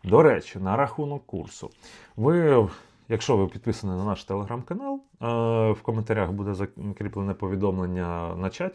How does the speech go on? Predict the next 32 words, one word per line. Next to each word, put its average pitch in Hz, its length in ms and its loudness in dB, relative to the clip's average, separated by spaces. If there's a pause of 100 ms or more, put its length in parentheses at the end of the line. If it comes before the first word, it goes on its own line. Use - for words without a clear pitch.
які 107 120 -14
там 104 260 -4
будуть 90 300 -8
повідомлення 87 480 -6
з - 100 -18
Telegram-каналу, 85 720 -6 (540)
то 143 120 6
ви 127 140 6
могли 185 280 2
бачити, 101 420 0
що - 200 -6
я 185 180 2
прораховував 143 1160 0
курси 139 640 2 (760)
за 98 140 2
допомогою 95 440 0
штучного 90 440 -8
інтелекту, 90 480 -2
прораховував 117 1000 2
курси 107 680 0 (720)
валют, 107 480 2
е, - 300 -20 (500)
в 82 140 -2
які 107 320 0
я 87 440 0
інвестував 85 760 -2
і 87 360 -4
на 85 120 -4
які 92 240 -2
я 80 360 -2
роблю 82 580 -2
огляди. 135 500 -2